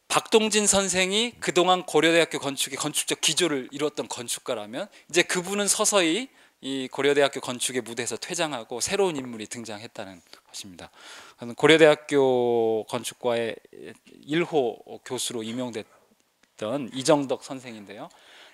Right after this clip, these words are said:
육십오 년도에 이정덕 선생이 임용돼서, 어, 학생들을 이제 가르치고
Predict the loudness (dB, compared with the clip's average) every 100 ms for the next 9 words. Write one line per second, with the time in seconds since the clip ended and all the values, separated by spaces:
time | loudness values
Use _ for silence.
0 | _ -6 -2 2 4 4 6 6 6 4
1 | 0 0 0 -6 -2 0 2 0 -4 -6
2 | -6 -6 -8 -10 -6 -4 -4 -6 -4 -2
3 | -2 -4 -18 -18 -10 -10 -10 _ -12 -8
4 | -6 -6 -4 -4 -4 -6 -8 -8 -8 -8
5 | -8 -10 -10 -6 -6